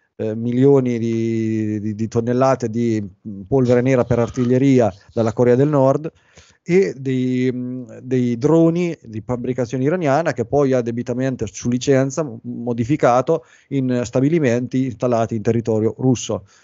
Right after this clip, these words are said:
E quindi mi pare che ci siano la, la spesa pubblica in aumento, e soprattutto se si guarda la distribuzione delle risorse, cioè come, diciamo, l'impatto che questa, eh, crescita del pil russo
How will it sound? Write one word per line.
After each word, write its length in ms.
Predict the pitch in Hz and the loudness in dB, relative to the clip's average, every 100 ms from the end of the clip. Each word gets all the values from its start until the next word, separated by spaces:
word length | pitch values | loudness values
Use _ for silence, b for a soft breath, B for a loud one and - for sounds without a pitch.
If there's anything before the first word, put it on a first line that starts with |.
| b b b b _ - | b b b b _ -8
E 340 | 120 117 120 | -4 -4 -4
quindi 280 | 120 208 135 | 0 2 4
mi 120 | 127 | 2
pare 240 | 127 147 135 | 4 4 2
che 120 | 127 | -2
ci 80 | 117 | -6
siano 640 | 113 147 131 131 127 123 | -2 2 2 2 0 -2
la, 140 | 110 120 | -4 -6
la 100 | 117 | -4
spesa 280 | 120 135 127 | -2 2 2
pubblica 380 | 151 139 123 127 | 2 0 0 0
in 120 | 127 | 0
aumento, 720 | 156 185 143 123 131 170 180 | 0 0 0 0 0 -2 -2
e 120 | 143 | -2
soprattutto 720 | 131 151 170 - 151 - 131 | -2 -2 -6 -4 -6 -4 -6
se 120 | 120 127 | -6 -6
si 120 | 123 | -2
guarda 300 | 143 151 131 | -2 0 0
la 140 | 123 | 0
distribuzione 720 | 120 113 123 127 123 156 135 | -2 -8 -6 -6 -2 0 2
delle 200 | 117 117 | 2 0
risorse, 680 | 117 113 127 117 - 113 117 b b b - | -2 -2 -2 -2 -2 -2 -2 b b b -8
cioè 140 | 120 | -6
come, 480 | 117 135 131 131 - _ _ | 0 2 4 2 -2 _ _
diciamo, 380 | 123 117 135 131 | -12 -10 -6 -4
l'impatto 440 | 131 123 147 139 | -4 0 0 0
che 160 | 120 117 | -6 -6
questa, 520 | 127 - 127 127 - _ - | -8 -2 0 0 -2 _ -16
eh, 140 | 113 | -12
crescita 520 | 110 135 143 - 123 117 | -6 -2 -2 -2 -2 0
del 160 | 120 | 0
pil 320 | 120 143 123 | 0 0 0
russo 580 | 113 110 135 131 - 110 | -4 -6 -4 -4 -4 -6